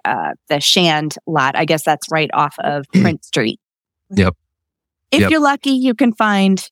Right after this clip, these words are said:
Speaker 1: you know, on-street parking, but
Speaker 2: Right.
Speaker 1: d-,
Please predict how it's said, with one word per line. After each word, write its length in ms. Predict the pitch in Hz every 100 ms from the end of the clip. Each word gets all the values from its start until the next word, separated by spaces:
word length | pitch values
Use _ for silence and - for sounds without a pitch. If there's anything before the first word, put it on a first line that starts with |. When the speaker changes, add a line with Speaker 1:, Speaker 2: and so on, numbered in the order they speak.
| -
Speaker 1:
you 80 | 220
know, 240 | 185 165 - _ _ -
on-street 440 | 208 208 - 202
parking, 480 | - 180 - 175 180 - _ -
but 220 | 170 - _ _ _ -
Speaker 2:
Right. 160 | 190 202 190 _ _ 175 170 165 170
Speaker 1:
d-, 140 | -